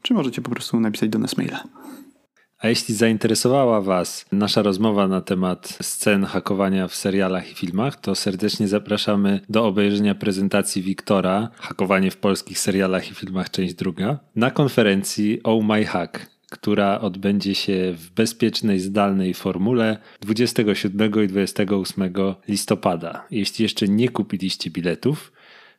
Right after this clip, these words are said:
Speaker 2: to przypomnę, że mamy dla was kod rabatowy, bezpieczny, powtarzam, bezpieczny,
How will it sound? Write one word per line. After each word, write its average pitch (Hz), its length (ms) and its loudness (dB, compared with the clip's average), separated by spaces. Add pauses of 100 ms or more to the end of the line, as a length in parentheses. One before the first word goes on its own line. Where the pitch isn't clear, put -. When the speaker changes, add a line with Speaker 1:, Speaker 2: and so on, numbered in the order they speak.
Speaker 2:
to 110 220 2
przypomnę, 104 520 0
że 110 120 0
mamy 104 220 2
dla 92 180 -2
was 104 340 -2
kod - 320 -4
rabatowy, 101 720 0 (200)
bezpieczny, 95 840 0 (280)
powtarzam, 98 800 -2
bezpieczny, 104 840 -2